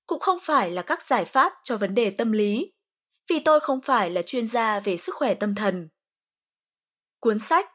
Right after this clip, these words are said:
là câu chuyện của tôi về quá trình tìm lại chính mình, tự chữa lành,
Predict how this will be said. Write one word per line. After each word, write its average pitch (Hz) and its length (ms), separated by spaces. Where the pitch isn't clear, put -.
là 302 120
câu 302 240
chuyện - 320
của 233 220
tôi 247 320
về 285 120
quá 233 240
trình 247 340
tìm 226 200
lại 208 220
chính 202 240
mình, 226 320
tự 285 180
chữa 285 200
lành, 226 360